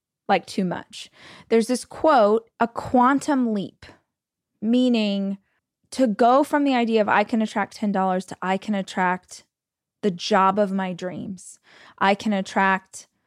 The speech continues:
being debt-free. I can attract enough abundance to buy my own home." It says a quantum leap means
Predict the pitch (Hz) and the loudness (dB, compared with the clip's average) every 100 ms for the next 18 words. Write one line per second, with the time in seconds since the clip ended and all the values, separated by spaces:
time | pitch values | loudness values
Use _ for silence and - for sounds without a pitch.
0 | _ _ _ _ 202 226 208 202 196 - | _ _ _ _ 0 2 2 2 2 0
1 | - 185 180 170 - 180 196 220 196 - | -4 -6 -4 -6 -4 -2 -2 -2 -4 -2
2 | 196 190 185 - - _ _ _ _ _ | -2 0 -4 -14 -20 _ _ _ _ _
3 | 202 202 196 202 - - - 196 190 190 | 0 2 2 0 -4 -8 -4 0 0 0
4 | 196 190 - - - 196 196 185 185 185 | 0 -2 -4 -12 -6 -4 2 2 2 -2
5 | 185 170 - 190 165 - - _ - - | -2 -4 -2 -2 -4 -10 -16 _ -20 -16
6 | - 220 220 - 233 247 277 330 311 220 | -4 -2 -2 0 0 2 0 -2 0 0
7 | 190 196 _ - 202 220 247 285 302 | -2 -6 _ -6 -2 2 2 0 -2